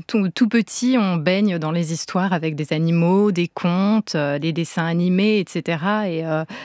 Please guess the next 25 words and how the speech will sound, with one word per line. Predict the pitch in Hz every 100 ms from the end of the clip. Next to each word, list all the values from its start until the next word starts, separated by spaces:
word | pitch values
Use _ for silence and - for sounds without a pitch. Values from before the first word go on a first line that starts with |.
| -
et | 180
on | 170
a | 156
tous | 156 - 202
des | 180
souvenirs | - 170 180 175
comme | 180 160
ça, | - 196 202 185
euh, | 160 151
qui, | - 156 143
qui | - 156 151 151
nous | 160 170
font | - 220 196
aimer, | 226 208 233
je | 226
pense, | - 208 -
les | 190
animaux, | 180 185 196 220 233
euh, | 180 170
quand | - 165 180
on | 180
est |
enfant. | 165 170 - 208 208
Euh, | 165 147 147
ça, | -